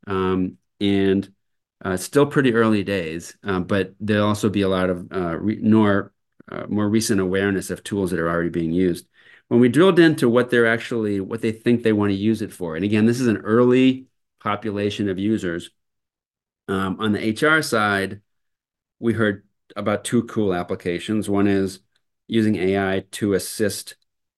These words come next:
um, in career development. So the idea of A-, A Is being, like, passive observers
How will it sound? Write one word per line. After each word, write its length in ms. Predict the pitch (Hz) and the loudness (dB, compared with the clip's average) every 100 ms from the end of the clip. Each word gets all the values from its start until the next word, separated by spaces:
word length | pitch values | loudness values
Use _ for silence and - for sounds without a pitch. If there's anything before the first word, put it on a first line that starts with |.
| _ _ | _ _
um, 320 | - 95 92 80 | -4 0 0 0
in 180 | 104 | -4
career 380 | 101 110 101 95 | -4 -2 0 0
development. 640 | 92 101 120 104 87 85 - _ _ - | 0 2 2 2 0 -6 -8 _ _ -8
So 400 | - 98 92 92 | 2 4 4 2
the 140 | 98 | 0
idea 280 | 98 95 98 | 0 0 0
of 80 | 87 | -2
A-, 260 | 76 80 - - | -6 -10 -8 -2
A 260 | 107 98 | 0 2
Is 100 | 101 | 0
being, 220 | 101 95 98 | 0 0 0
like, 280 | 90 - _ _ _ _ _ - | -2 -6 _ _ _ _ _ -4
passive 400 | 123 110 104 104 | 0 2 2 0
observers 800 | 95 101 135 139 120 107 101 104 | 0 0 2 2 4 2 2 0